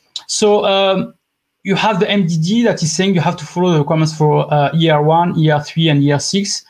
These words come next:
For A I M D D, for E R one, E R two, and E R five, which is the essential requirements. But what is it for, uh, G S P R?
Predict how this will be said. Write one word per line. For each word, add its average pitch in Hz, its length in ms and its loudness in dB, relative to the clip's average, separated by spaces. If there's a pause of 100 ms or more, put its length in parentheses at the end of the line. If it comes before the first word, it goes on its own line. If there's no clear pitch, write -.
(180)
For 180 200 -4
A 190 160 2
I 185 120 2
M 180 160 2
D 156 100 2
D, 180 140 2
for 156 200 -2
E 160 140 2
R 160 80 2
one, 160 320 0
E 156 80 2
R 151 100 2
two, 160 220 -2
and 139 180 2
E 147 140 2
R 131 240 -2 (400)
five, 190 300 0
which 156 260 0
is 165 160 2
the 151 80 0
essential 147 400 0
requirements. 170 440 -2 (440)
But 240 320 0 (680)
what 233 260 0
is 190 160 2
it - 340 -4 (180)
for, 180 420 2 (220)
uh, 147 480 2
G 143 240 2
S 180 140 0
P 143 180 0
R? 113 180 -4